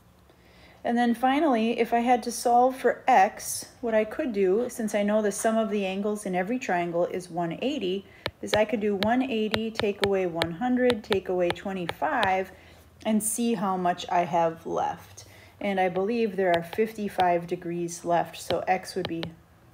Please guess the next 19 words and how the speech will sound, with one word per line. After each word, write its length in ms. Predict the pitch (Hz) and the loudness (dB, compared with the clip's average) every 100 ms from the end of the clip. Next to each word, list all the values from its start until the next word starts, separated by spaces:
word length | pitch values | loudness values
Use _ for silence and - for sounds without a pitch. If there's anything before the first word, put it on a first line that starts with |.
| - | -12
fifty-five. 760 | - - - - - - - - - - - - - _ - - - - - - - - - - - - 294 - - - - _ _ _ _ _ _ - - _ _ _ - _ - | -2 -2 -2 -8 -8 -10 -12 -14 -20 -20 -20 -20 -20 _ -20 -20 -20 -20 -20 -20 -20 -20 -20 -20 -20 -20 -20 -20 -20 -16 -16 _ _ _ _ _ _ -20 -20 _ _ _ -20 _ 0
The 320 | 262 254 254 | 2 4 2
triangle 840 | 254 302 330 381 381 359 320 320 - - - - | 0 0 2 2 4 4 4 0 -16 -20 -20 -4
angle 540 | 233 240 247 254 247 | 0 2 6 6 6
sum 540 | 254 - 226 208 208 214 | 2 0 2 2 2 -2
corollary 1000 | - - 240 214 165 156 180 175 208 - - _ - | -4 2 4 6 2 0 -4 -4 -4 -6 -14 _ -14
says 540 | - 220 208 214 208 | -2 4 4 4 0
that 280 | 214 196 - | 2 2 2
the 140 | 214 | -4
acute 420 | 214 - 320 403 415 | -4 -4 2 4 2
angles 480 | 190 190 180 185 185 - | -4 -4 0 0 -2 -4
of 100 | 208 | -2
a 80 | 196 | 0
right 300 | 185 208 - | 2 0 0
triangle 640 | - 214 208 190 160 165 - | -4 -2 -2 -2 -2 -2 -4
are 120 | 208 | -6
complementary. 1000 | - 180 175 196 196 208 214 170 - - - - - - - - | -4 -4 -4 -4 -2 -2 -2 -6 -6 -14 -20 -20 -20 -20 -20 -20
Think 240 | - 330 415 | -6 -4 0
about 540 | 403 262 233 226 - | 4 6 6 4 -2